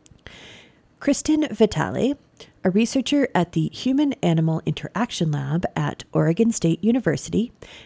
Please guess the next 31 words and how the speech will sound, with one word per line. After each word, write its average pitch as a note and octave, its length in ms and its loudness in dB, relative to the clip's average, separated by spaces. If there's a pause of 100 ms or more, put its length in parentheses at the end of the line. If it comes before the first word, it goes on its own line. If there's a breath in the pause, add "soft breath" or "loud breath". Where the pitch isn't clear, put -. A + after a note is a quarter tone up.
(120 loud breath)
and F3 260 4
lead F3 340 2
author F3+ 540 -2
of D#3+ 200 -2
the F#3+ 80 4
new D#3+ 260 0
study E3+ 380 -2
published - 540 -6
in D3+ 160 -2 (100)
Current C#3+ 420 -6
Biology, F3+ 720 -2 (680 loud breath)
sought - 400 -2
to G#3 120 2
fill D#4+ 440 2
in A3+ 380 4
the G#3+ 140 2
lack D#3+ 440 -4
of D#3 240 2
research F3 600 0
into A3+ 260 2
the C#4+ 120 0
connection G#3+ 480 -2
between C4 340 -2
cats B2+ 480 -8
and C3+ 280 -6
their B2+ 300 -8
owners. - 680 0 (1120 loud breath)
I D4+ 80 2
think A#4+ 320 0
part C4 280 0 (120)
of G#3 180 4